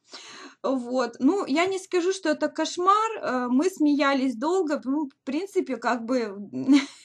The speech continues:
<laughs> да. Да, вот видео по встрече в городе Кирове, вот как раз Ириночка там была. А, в Новосибирске, да, Лен? Ну вот, да, вот я точно не помню. Вот как раз, кстати, Лена на этом вечере была.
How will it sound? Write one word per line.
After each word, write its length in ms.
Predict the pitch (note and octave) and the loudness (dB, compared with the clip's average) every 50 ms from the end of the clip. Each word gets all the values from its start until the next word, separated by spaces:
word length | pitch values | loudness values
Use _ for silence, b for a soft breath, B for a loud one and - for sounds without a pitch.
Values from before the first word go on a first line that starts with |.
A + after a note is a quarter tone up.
| _ _ | _ _
<laughs> 800 | D#4+ D#4+ D#4+ - - - - _ - - - _ - - - - _ _ B A#4 B B B B B B B B B _ _ _ _ _ _ _ _ _ _ _ _ _ _ _ _ _ _ _ _ _ _ _ _ _ _ B B B B B B B B | 0 0 0 -2 -8 -12 -10 _ -16 -16 -16 _ -18 -20 -20 -20 _ _ B -12 B B B B B B B B B _ _ _ _ _ _ _ _ _ _ _ _ _ _ _ _ _ _ _ _ _ _ _ _ _ _ B B B B B B B B
да. 540 | A3 G#3+ A3 C#4 C4 A#3 A3 G3+ A#3+ B3 - _ _ _ _ _ _ _ _ _ _ _ _ _ _ _ _ _ _ _ _ _ _ _ _ _ _ _ _ _ b b b b b b _ | -10 -4 0 0 2 2 0 -2 -4 -8 -12 _ _ _ _ _ _ _ _ _ _ _ _ _ _ _ _ _ _ _ _ _ _ _ _ _ _ _ _ _ b b b b b b _
Да, 220 | - A#3 C4 B3 A#3 | -2 2 2 2 4
вот 240 | A3+ B3+ B3 B3+ | 2 0 -2 -2
видео 380 | A3+ B3+ C#4+ C4+ A3 C4 A#3+ A#3 | 0 0 0 0 2 0 0 0
по 140 | A#3 A3 A3+ | -2 -6 -8
встрече 440 | A3+ - - B3+ C4 B3+ - A3+ G3+ | -10 -8 -6 -6 -6 -4 -4 -8 -10
в 60 | G3 | -4
городе 380 | G3 B3 A#3+ A3 A3+ G3 G3+ | -4 -2 -2 -2 -4 -6 -8
Кирове, 440 | G3+ - C4+ D#4+ F#4+ G4+ F4 C#4+ B3+ | -10 -6 -2 0 0 2 2 0 0
вот 140 | G3+ G#3+ - | -2 -6 -8
как 180 | - A3 G#3 - | -10 -10 -8 -6
раз 240 | A3+ A3+ A3 - | -6 -6 -6 -6
Ириночка 500 | G3+ G3+ B3+ C#4+ E4 E4 D#4 - - D4+ | -6 -4 -2 -2 -2 -2 -6 -4 -4 -4
там 260 | - C4 C4 B3 B3+ B3 | -4 -2 -2 -2 -2 -2
была. 380 | B3 A#3+ A#3+ A3+ G#3+ G#3+ G#3+ B B B B B B B B B B B B B B B B B B B B B _ _ _ _ - - - - | -2 -2 -2 -2 -2 -2 -4 B B B B B B B B B B B B B B B B B B B B B _ _ _ _ -20 -16 -8 -4
А, 140 | B3 B3+ | -2 -2
в 80 | A#3+ A#3 | 2 2
Новосибирске, 800 | C#4 C#4 C#4 D#4+ - - E4+ C4+ C4 G4 F#4+ F#4 - - C#4 A#3+ | 4 4 4 2 0 0 0 4 6 4 4 4 0 -2 -2 -2
да, 220 | G#3 A#3+ C#4 D#4 | 0 2 2 2
Лен? 360 | D#4+ D4 C#4 G3 A3 A#3 A3+ - | 4 2 2 0 0 -2 -4 -4
Ну 200 | B3+ B3+ C#4+ C#4+ | 0 2 2 2
вот, 340 | C4 B3 C4+ C#4+ A#3+ A3+ - G#3 | 2 2 2 2 2 2 -2 -4
да, 240 | G#3 C4 C4 B3 | 0 2 2 2
вот 180 | A3 B3 A#3 - | 2 -2 -4 -2
я 160 | C4 C#4 C#4 | -2 -2 0
точно 300 | C4+ D4 D4+ - - B3+ | 0 -2 -4 0 2 0
не 160 | B3+ A#3+ B3+ | 2 2 0
помню. 320 | B3 - E4 F4 F4+ C#4+ C4 | -2 -2 -4 -2 0 0 0
Вот 160 | A3 C4 - | 0 -4 -4
как 180 | - D4 C#4+ - | -4 -4 0 2
раз, 220 | D#4 D#4 C4 - | 2 2 2 0
кстати, 340 | - - - C4+ B3+ B3 B3 | -8 -6 -2 -2 -2 0 -2
Лена 300 | B3 B3 C4+ C4+ B3 A#3 | -2 0 2 2 2 0
на 100 | A#3 A#3+ | 0 -2
этом 260 | A#3 A3+ A#3 A3+ A3+ | -4 -4 -4 -6 -4
вечере 400 | A3+ B3+ C4+ - - A#3+ G3 G3 | -4 -4 -4 -4 -4 -6 -6 -6
была. 380 | G3+ G3+ G#3+ A#3 B3 C#4+ E4 F#4 | -6 -6 -6 -4 0 2 2 2